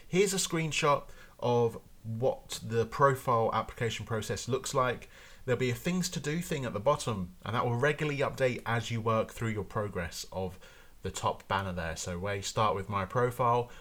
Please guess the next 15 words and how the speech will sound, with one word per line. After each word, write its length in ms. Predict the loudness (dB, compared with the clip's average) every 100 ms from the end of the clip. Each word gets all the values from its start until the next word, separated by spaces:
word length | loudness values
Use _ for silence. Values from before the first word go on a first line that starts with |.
| -4
once 260 | -2 -2 -2
that's 200 | -2 -2
complete, 480 | -4 -2 -2 -2
it 80 | -4
will 100 | -4
say 300 | -2 -2 -2 -4 -8 -12 -8
things 300 | -4 -4 -4
to 80 | -2
do. 360 | 0 2 0 -6 -10
You'll 120 | -6
need 160 | -6 -6
to 80 |
pay 280 | -8 -4 -4
this 240 | -4 -6
ass-, 140 | -8